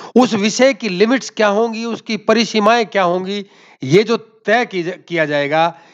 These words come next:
ये उसके कुछ सिद्धांतों के आधार पर तय किया जाता है और वही सिद्धांत उस विषय को आगे बढ़ाने में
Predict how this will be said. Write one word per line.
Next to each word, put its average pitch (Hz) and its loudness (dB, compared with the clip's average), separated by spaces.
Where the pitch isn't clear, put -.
ये 180 4
उसके 185 0
कुछ 196 0
सिद्धांतों 165 0
के 185 0
आधार 165 2
पर 160 -2
तय 156 -2
किया 135 -4
जाता 113 -8
है - -20
और 190 6
वही 196 2
सिद्धांत 147 -6
उस 190 4
विषय 175 0
को 170 -2
आगे 202 4
बढ़ाने 160 -2
में 151 -4